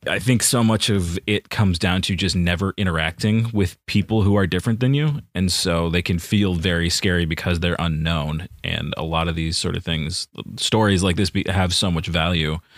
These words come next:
outside of entertainment because they let you understand other people in ways that you wouldn't otherwise.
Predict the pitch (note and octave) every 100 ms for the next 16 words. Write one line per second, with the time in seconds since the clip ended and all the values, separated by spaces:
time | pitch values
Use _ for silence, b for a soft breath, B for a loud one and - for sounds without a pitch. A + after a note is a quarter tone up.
0 | B B B B B B _ G#2 G#2 -
1 | A2+ G#2 G2 F2+ E2+ A2+ A2 F2 F#2+ F#2+
2 | F2+ E2 E2+ F2 F2 F2 F#2 F2+ F2+ F2
3 | - _ _ _ _ _ _ _ _ G#2
4 | G2+ F#2 - F#2+ F#2 F2+ G2 F#2 E2 G#2+
5 | - D2 E2 - - F2 E2+ E2+ F2+ -
6 | E2+ E2 E2 E2 C2 E2 D#2+ C2 D#2+ -